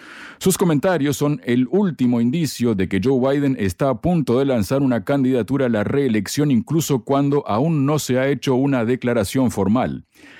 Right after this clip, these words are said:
La C N N subraya que el presidente Biden es bien conocido por participar en deliberaciones prolongadas cuando se trata de decisiones políticas importantes. Acá les faltó añadir que, en muchas de ellas,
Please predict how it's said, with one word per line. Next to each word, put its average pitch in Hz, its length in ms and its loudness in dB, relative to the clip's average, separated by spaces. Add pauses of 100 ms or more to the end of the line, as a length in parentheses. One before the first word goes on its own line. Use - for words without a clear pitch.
(180)
La 123 120 4
C 180 200 2
N 165 220 2
N 147 180 0
subraya 123 480 0
que 117 80 0
el 98 80 -2
presidente 120 480 0
Biden 117 440 0
es 92 240 -4
bien 139 240 2
conocido 107 600 0
por 131 120 0
participar 104 580 0
en 110 120 2
deliberaciones 117 720 0
prolongadas 117 680 0
cuando 123 200 0
se 95 120 -2
trata 107 320 0
de 117 100 2
decisiones 113 500 0
políticas 110 520 0
importantes. 90 760 -2 (460)
Acá 90 320 2
les 151 160 0
faltó 113 240 0
añadir 127 380 0
que, 139 280 -2
en 87 160 0
muchas 123 300 0
de 113 160 2
ellas, 123 320 -2